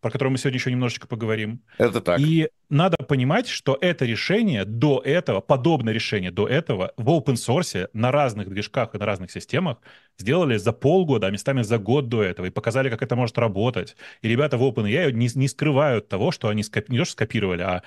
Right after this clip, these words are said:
Speaker 1: применили некоторое количество техник, которые
Speaker 2: Слу-,
Speaker 1: сделали
Speaker 2: слушай,
Speaker 1: ребята
Speaker 2: я
Speaker 1: в open
Speaker 2: тебе
Speaker 1: source.
Speaker 2: не про это говорю, а про то, что это в больш-, на большом масштабе, там, где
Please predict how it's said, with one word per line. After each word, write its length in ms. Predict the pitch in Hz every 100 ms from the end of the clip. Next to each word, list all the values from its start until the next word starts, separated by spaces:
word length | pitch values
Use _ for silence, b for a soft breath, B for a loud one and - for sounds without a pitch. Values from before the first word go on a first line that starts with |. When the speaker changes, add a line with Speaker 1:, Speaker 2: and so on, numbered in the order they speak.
| B B -
Speaker 1:
применили 500 | 135 131 147 147 117
некоторое 380 | 117 131 - 101
количество 340 | 120 110 -
техник, 380 | 95 180 - 117
которые 220 | - 123
Speaker 2:
Слу-, 220 | 156 123 120
Speaker 1:
сделали 80 |
Speaker 2:
слушай, 320 | 175 196 - 139
Speaker 1:
ребята 20 |
Speaker 2:
я 120 | 165
Speaker 1:
в 0 |
open 40 | 170
Speaker 2:
тебе 200 | 165 175
Speaker 1:
source. 20 |
Speaker 2:
не 100 | 170
про 140 | 151
это 260 | 190 139 104
говорю, 360 | 107 98 87 -
а 120 | 123
про 160 | - 117
то, 240 | 196 247
что 320 | - 127 107 -
это 460 | 139 131 104 85 -
в 260 | 92 92
больш-, 420 | 92 127 117 - -
на 360 | 127 135 127
большом 460 | 101 120 110 175 185
масштабе, 680 | 110 110 - 156 139 98 80
там, 360 | - 139 113
где 420 | 104 104 104 73